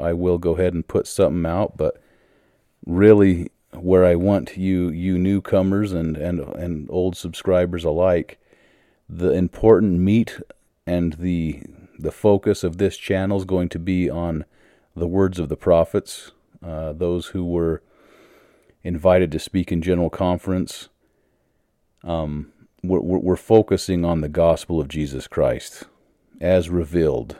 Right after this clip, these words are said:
by those who are in authority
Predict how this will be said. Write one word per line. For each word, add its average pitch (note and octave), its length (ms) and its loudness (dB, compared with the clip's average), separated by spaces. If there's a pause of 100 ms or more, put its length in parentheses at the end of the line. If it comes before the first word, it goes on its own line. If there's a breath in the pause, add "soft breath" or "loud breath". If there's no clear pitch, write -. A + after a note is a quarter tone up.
(120)
by D#2 800 -2
those D#2+ 440 -2
who E2+ 220 -4
are E2 160 2
in D#2+ 140 -4
authority D2 800 -4